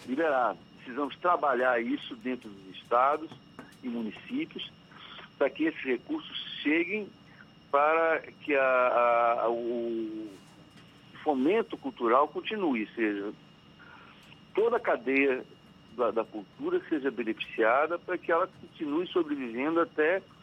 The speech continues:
um limite. <clears throat> Agora, a gente tem que pensar muito no que foi antes, ou seja, como era antes, as dificuldades que esse setor tinha antes,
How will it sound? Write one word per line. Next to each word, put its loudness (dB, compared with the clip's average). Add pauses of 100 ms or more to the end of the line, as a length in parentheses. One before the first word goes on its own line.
(680)
um 0
limite. 2
<clears throat> 0 (720)
Agora, 2
a 0
gente -8
tem -10
que -20
pensar 0
muito -4
no -2
que -10
foi 2
antes, -2 (500)
ou -14
seja, -6
como 2
era 4
antes, -2 (520)
as 2
dificuldades 0
que -4
esse -6
setor -4
tinha -4
antes, -2